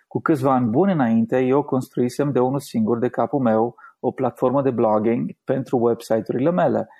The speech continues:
Era construită în A S P, nu era construită în P H P. Nu știu dacă cineva de acolo care ascultă mai ține minte ce e A S P-ul. Ăsta a fost înainte de A S P dot net,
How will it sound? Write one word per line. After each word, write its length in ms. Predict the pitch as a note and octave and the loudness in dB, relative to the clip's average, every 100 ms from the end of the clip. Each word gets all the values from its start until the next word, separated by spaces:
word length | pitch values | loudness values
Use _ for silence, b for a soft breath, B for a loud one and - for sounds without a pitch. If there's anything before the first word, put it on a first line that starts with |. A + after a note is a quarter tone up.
| b b b | b b b
Era 200 | B2+ C#3 | 0 0
construită 560 | C#3+ C3+ - C#3 C3+ C3+ | 0 -4 0 0 2 0
în 120 | B2 | 2
A 240 | B2+ B2 | 2 2
S 100 | A2+ | 0
P, 80 | - | -2
nu 400 | G#2+ A2+ B2 A2+ | 0 0 0 2
era 220 | A#2+ A#2+ | 2 0
construită 480 | - G#2+ - A2+ A#2 | -2 -4 -2 -2 0
în 60 | G#2+ | -2
P 80 | |
H 240 | B2 A2 - | 0 -2 -2
P. 40 | |
Nu 160 | - A2+ | -2 -2
știu 180 | A2+ A#2+ | 0 -2
dacă 300 | A2+ A#2 G#2 | 0 0 -2
cineva 400 | - A2+ G#2+ A#2 | -6 -4 0 0
de 80 | A2 | 0
acolo 300 | - A#2+ A2 | -2 0 0
care 180 | - A2 | 0 -2
ascultă 720 | - - G#2+ A#2 A2 A2 - _ | -2 -4 0 2 2 0 -4 _
mai 220 | - A2+ G#2+ | -4 -2 -2
ține 240 | - A2+ | -2 0
minte 240 | A#2+ A#2+ | 0 0
ce 160 | - B2 | -4 -2
e 260 | A2+ A2 G#2+ | 0 2 0
A 40 | |
S 80 | G2+ | -2
P-ul. 400 | - G#2+ A2 C3+ B B B B B - | -2 -2 -2 -6 B B B B B -10
Ăsta 180 | A#2 A2+ | -6 -4
a 40 | |
fost 240 | A#2 A2 | -4 -2
înainte 300 | A#2 B2 D3+ | 0 2 2
de 80 | A#2 | 2
A 240 | A#2+ A2 G#2+ | 2 4 2
S 80 | G#2 | 0
P 180 | A#2+ | -4
dot 200 | G2+ G2 | 0 -2
net, 200 | G#2 G#2 | -2 -4